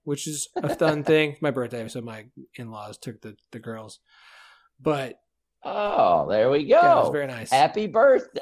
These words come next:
Speaker 1: Thank you. I got a win on my birthday. That's all I, that and a very expensive, uh, alcohol run were all I really wanted today.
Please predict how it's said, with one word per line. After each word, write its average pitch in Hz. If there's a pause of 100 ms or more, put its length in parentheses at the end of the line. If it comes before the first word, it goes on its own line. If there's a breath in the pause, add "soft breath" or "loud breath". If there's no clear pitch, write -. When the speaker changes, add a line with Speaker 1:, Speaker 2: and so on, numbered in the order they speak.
Speaker 1:
Thank 143
you. 104 (180)
I 139
got 147
a 147
win 151
on 156
my 151
birthday. 135
That's 120
all 135
I, 127 (360)
that 139
and 135
a 120
very 131
expensive, 120
uh, 127
alcohol 117
run 107
were 101
all 117
I 117
really 113
wanted 104
today. -